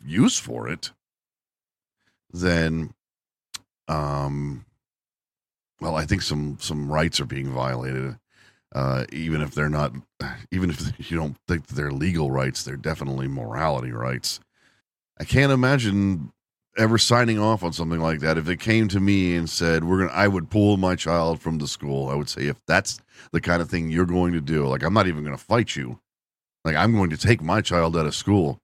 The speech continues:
And anyone who asks me, I'm gonna explain in full detail exactly the kind of smut that you were trying to give to my children." And you may think I'm a hypocrite. I don't think so. I am,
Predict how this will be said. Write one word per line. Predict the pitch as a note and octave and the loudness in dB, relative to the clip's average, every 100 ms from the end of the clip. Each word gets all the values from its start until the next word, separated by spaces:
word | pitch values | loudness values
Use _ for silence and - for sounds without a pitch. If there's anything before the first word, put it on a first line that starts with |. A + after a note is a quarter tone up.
| _ _ - | _ _ 0
And | F2 | 2
anyone | G#2+ G#2 G#2 | 4 4 2
who | F2 | 4
asks | D#2+ A2+ - | 4 2 0
me, | B2+ B2+ - - | 0 -2 -4 0
I'm | G#2 | 2
gonna | A#2+ F#2 | 4 2
explain | E2+ - A2 A2+ | 0 0 4 4
in | G2 | 2
full | - A#2 | 2 4
detail | F2+ G#2 B2+ E2 E2 E2 | 4 2 0 2 2 2
exactly | E2+ G2+ A#2 G2+ | 2 2 2 0
the | F#2 F2 | -2 0
kind | G2+ | 0
of | E2 | 2
smut | - - F#2+ B2+ F#2+ - - | 0 2 4 4 2 -10 -8
that | F#2 F2 | -4 4
you | A2 | 4
were | |
trying | A2 G#2 | 6 2
to | G#2 | 4
give | G#2+ | 2
to | G#2 | 2
my | G#2 G2+ | 2 0
children." | - A2+ G#2 D2+ C2+ C2 _ _ _ _ _ _ _ _ _ _ _ _ _ _ - | 2 2 2 0 -2 -8 _ _ _ _ _ _ _ _ _ _ _ _ _ _ 2
And | G#2+ A2+ | 4 4
you | D3 F3 | 4 6
may | F3 | 6
think | E3 E3+ | 6 4
I'm | D3 C#3+ | 4 6
a | |
hypocrite. | A#2+ C#3+ C3 - F2+ C#2 | 6 4 2 2 0 4
I | G#2+ | 4
don't | C#3 B2+ | 4 2
think | A2+ A2 | 0 0
so. | - D2 B1+ - | -2 -2 -2 -4
I | - A#2 | 2 4
am, | A2 F#2+ F2+ | 6 4 0